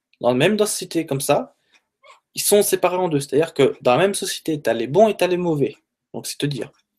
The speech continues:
Mais sinon, ça fait partie du même Cambodge. Voilà. Ça fait ma-, partie du même truc.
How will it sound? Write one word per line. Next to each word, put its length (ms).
Mais 100
sinon, 400
ça 180
fait 120
partie 300
du 100
même 240
Cambodge. 440
Voilà. 220
Ça 100
fait 120
ma-, 180
partie 320
du 80
même 200
truc. 340